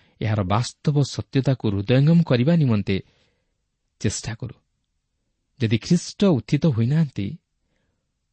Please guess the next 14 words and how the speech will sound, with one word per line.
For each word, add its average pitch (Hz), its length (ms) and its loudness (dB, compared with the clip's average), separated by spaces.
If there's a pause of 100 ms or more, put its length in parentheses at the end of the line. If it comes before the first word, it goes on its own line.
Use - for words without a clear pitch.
(240)
ଓ 143 120 0
ଯଦି 160 320 2 (380)
ମୃତମାନେ 202 540 4
ଉତ୍ଥିତ 170 340 0
ନ 143 120 2 (100)
ହେବେ, 131 280 -2 (1400)
ତାହେଲେ 127 320 2 (880)
ଆମେ 110 220 0
ସେହି 107 380 -2 (680)
ଏପିକୁରୀୟମାନଙ୍କର 170 1000 2
ଦାର୍ଶନିକ 120 640 -2
ମତବାଦକୁ 123 640 -2
ଗ୍ରହଣ 101 300 -6
କରୁ, 113 220 -12